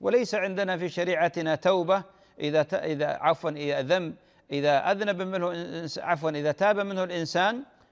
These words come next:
آه، يعني وقع في حرج وفي كذا، أبدًا. الله عز وجل يسر أمور التوبة. الأمر الآخر يا أختي الفاضلة، إذا كان هذا المبلغ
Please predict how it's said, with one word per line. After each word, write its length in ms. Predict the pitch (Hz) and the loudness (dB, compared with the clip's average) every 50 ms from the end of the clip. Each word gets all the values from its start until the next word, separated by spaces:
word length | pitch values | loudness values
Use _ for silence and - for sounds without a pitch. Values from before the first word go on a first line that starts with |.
| _ _ - | _ _ -8
آه، 520 | 165 165 165 175 180 180 175 175 180 185 | -6 -6 -4 -4 -6 -6 -8 -8 -8 -6
يعني 360 | 190 185 180 165 139 156 165 165 | -4 -2 -2 -2 -2 -2 -2 0
وقع 340 | 175 196 180 - 196 151 | 2 2 2 2 0 -2
في 160 | 135 139 170 160 | -2 -2 -6 -2
حرج 500 | 131 175 175 175 175 170 170 160 156 160 | 0 2 2 4 4 4 4 2 0 -4
وفي 220 | 156 131 160 160 | -6 -6 -6 -6
كذا، 300 | - 170 160 185 - 226 | -4 -4 -4 -2 0 0
أبدًا. 420 | 240 185 180 151 139 139 117 98 - - _ _ _ _ - - | 0 2 2 2 2 2 0 -2 -6 -14 _ _ _ _ -8 -4
الله 180 | 185 190 180 | -2 0 0
عز 160 | 160 170 160 | 0 0 -2
وجل 200 | 165 151 160 170 | -4 -6 -4 -2
يسر 420 | 196 214 - - - - 160 160 175 | -2 -2 -2 -4 -6 -4 -2 -2 0
أمور 220 | 151 147 147 147 | 0 0 2 2
التوبة. 480 | 143 - - - 147 127 110 92 98 - - _ _ _ _ _ - | 0 0 0 0 0 0 0 -2 -8 -16 -18 _ _ _ _ _ -8
الأمر 240 | - 95 98 - 233 | -4 -2 0 0 0
الآخر 360 | 226 240 233 226 208 160 190 | 0 2 2 2 2 2 0
يا 80 | 208 208 | -2 -2
أختي 160 | 185 - 190 | -2 -2 -4
الفاضلة، 420 | 185 160 170 170 165 147 147 147 165 | -4 -2 0 0 0 0 -2 -4 -4
إذا 160 | 160 151 160 | -4 -4 -4
كان 280 | 147 - 208 240 247 | -2 -2 -2 0 0
هذا 240 | 208 196 202 185 170 | 2 2 2 2 2
المبلغ 800 | 165 160 156 151 175 170 151 147 156 160 156 139 131 127 120 123 | 2 0 0 -2 -4 -4 -2 0 2 2 2 4 4 4 2 2